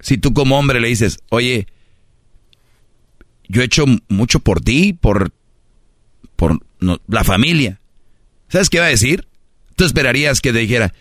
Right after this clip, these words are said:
"Tienes razón, mi amor, eh, a veces no he puesto atención a eso, tienes razón, mi amor". ¿Sabes qué te dicen este tipo de mujeres de las que yo te hablo? Estos monstruos. <laughs> Ah,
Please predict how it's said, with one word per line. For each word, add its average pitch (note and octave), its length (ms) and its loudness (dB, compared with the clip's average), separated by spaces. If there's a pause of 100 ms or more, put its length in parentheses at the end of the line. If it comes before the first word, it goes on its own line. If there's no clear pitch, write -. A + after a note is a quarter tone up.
(300)
"Tienes C3 240 0
razón, A#2+ 420 0
mi A2+ 60 0
amor, A2+ 560 0
eh, G#2 300 0
a G2 40 2
veces A2 300 0
no A2+ 140 0
he G#2+ 60 -4
puesto A2+ 440 0
atención A2 540 0
a A2+ 100 0
eso, A#2 480 0 (300)
tienes B2+ 260 0
razón, A#2+ 340 2
mi A#2 60 0
amor". A2 320 -2
¿Sabes E3 220 -2
qué G3 100 0
te - 80 -2
dicen D3 240 2
este B2 160 -2
tipo C#3+ 300 0
de A#2 80 2
mujeres A#2 320 2
de B2 80 2
las G#2 100 0
que G#2+ 120 -2
yo A2+ 120 0
te A2+ 140 -2
hablo? B2 260 0 (560)
Estos A#2 300 0
monstruos. C3 600 -2 (760)
<laughs> D#3+ 100 -14 (140)
Ah, A#3 520 0